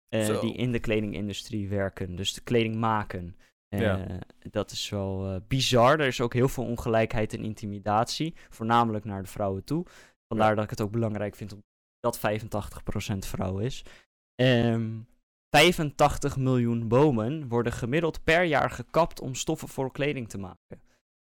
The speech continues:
Speaker 1: Ehm, we hebben het eerder al wel over bossen en bomen en alles gehad. Dus, eh, vijfentachtig miljoen is daar wel een groot deel van.
Speaker 2: Ja.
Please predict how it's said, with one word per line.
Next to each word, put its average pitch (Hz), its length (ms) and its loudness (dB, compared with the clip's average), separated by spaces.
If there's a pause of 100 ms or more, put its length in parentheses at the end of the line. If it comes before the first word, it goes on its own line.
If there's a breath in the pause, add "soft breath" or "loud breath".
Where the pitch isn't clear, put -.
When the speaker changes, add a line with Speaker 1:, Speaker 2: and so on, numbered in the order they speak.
Speaker 1:
Ehm, 98 400 -4
we 95 220 -8
hebben 107 100 0
het 107 120 -4
eerder 110 300 0
al 104 100 -2
wel 101 120 -4
over 110 260 -4
bossen 110 300 -2
en 98 100 -4
bomen 101 300 -2
en 95 60 -8
alles 95 260 -6
gehad. 117 400 -8 (260 loud breath)
Dus, - 300 -6
eh, 101 400 -2 (120)
vijfentachtig 127 720 0
miljoen 120 280 -2
is 110 120 -8
daar 107 200 0
wel 104 140 0
een 101 60 -4
groot 104 360 -4
deel 104 220 0
van. 117 380 -8 (480 soft breath)
Speaker 2:
Ja. 92 180 -10